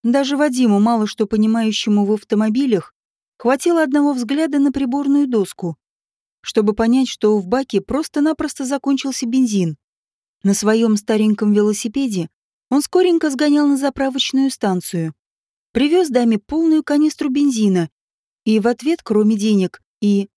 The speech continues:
"спасибо огромное", получил номер её телефона, а взамен оставил свой. Первой позвонила она, не прошло и двух дней. И в благодарность за оказанную услугу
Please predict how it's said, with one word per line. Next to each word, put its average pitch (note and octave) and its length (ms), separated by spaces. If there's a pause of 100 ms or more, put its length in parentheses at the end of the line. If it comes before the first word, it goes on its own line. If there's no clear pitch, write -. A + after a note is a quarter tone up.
(120)
"спасибо D4 640
огромное", F#3+ 640 (580)
получил D#4+ 440
номер D#4+ 280
её C#4+ 280
телефона, G#3 680 (520)
а A3 100
взамен E4+ 360
оставил C4+ 420
свой. F3+ 440 (460)
Первой C4 380
позвонила D#4 640
она, G3+ 320 (300)
не G#3 120
прошло A3 380
и A#3+ 60
двух A3+ 280
дней. F3 380 (480)
И A#3+ 100
в G#3 80
благодарность A#3+ 960
за G3 200
оказанную G#3 500
услугу F#3+ 520